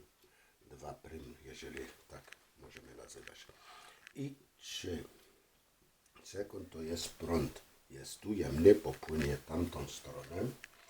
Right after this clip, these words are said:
i możemy obliczyć go. To jest, e, osiemdziesiąt pięć, minus osiemdziesiąt pięć przez sto siedemdziesiąt,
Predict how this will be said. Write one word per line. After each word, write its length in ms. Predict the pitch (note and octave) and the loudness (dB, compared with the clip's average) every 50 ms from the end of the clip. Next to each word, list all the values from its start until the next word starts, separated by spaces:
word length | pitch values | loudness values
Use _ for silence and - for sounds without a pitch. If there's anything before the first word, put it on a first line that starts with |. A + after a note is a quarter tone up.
| - - - - - - - - _ - | -20 -20 -20 -20 -20 -20 -20 -20 _ -16
i 140 | - - | -14 -12
możemy 380 | F#2 F2+ F2 - E2 D#2+ D2+ C2+ | -12 -12 -12 -12 -12 -12 -12 -12
obliczyć 680 | C2 - - E2 F#2 F2+ - - - D2 - - - - - - _ _ _ F2 | -14 -14 -16 -16 -18 -18 -18 -18 -20 -20 -18 -18 -20 -20 -20 -20 _ _ _ -20
go. 440 | E2 D#2+ F2 - - - - A#2 B2 - - - - _ _ _ _ - - - - - - - - _ | -20 -16 -14 -14 -12 -10 -10 -10 -10 -12 -16 -20 -20 _ _ _ _ -20 -20 -20 -20 -20 -20 -20 -20 _
To 100 | - F2 | -18 -16
jest, 420 | D#2+ C#2 C#2+ C#2+ - - - - - - - - - - - - _ - - | -14 -14 -14 -14 -12 -12 -12 -12 -14 -18 -20 -20 -20 -20 -20 -20 _ -20 -16
e, 520 | D2 C#2+ C2+ B1+ B1+ B1 A#1 A1+ A#1+ - - | -14 -12 -10 -10 -10 -10 -10 -10 -12 -12 -10
osiemdziesiąt 960 | - - - - - E2 C#2+ C#2 E2+ F2 F2 - - E2+ D2+ C2+ C2 - - | -8 -6 -4 0 2 2 2 2 2 2 4 4 4 4 2 2 -2 -6 -8
pięć, 260 | - E2 D#2+ F2 - | -4 -4 -4 -2 4
minus 500 | F#2+ G2 G2+ G2 F2 D#2 - - - - | 8 10 10 10 10 8 6 2 2 2
osiemdziesiąt 800 | E2+ E2 - - E2 D2 C2 C2+ D2 - - - C#2+ C#2 - - | 2 2 4 2 2 2 0 -2 -2 0 2 2 2 0 -2 -6
pięć 300 | - - D#2 C#2+ C2+ - | -10 -10 -10 -8 -10 -10
przez 540 | - - - - E2+ E2 D#2 - - - - | -12 -8 -4 -2 0 0 2 2 2 0 0
sto 220 | - - F2 E2+ | 0 2 2 2
siedemdziesiąt, 920 | - - - D2 C2 B1+ B1+ C2 - - - - - - A2+ A#2+ A#2+ - | 2 2 0 -2 -2 -4 -8 -8 -10 -14 -12 -8 -2 2 4 4 4 4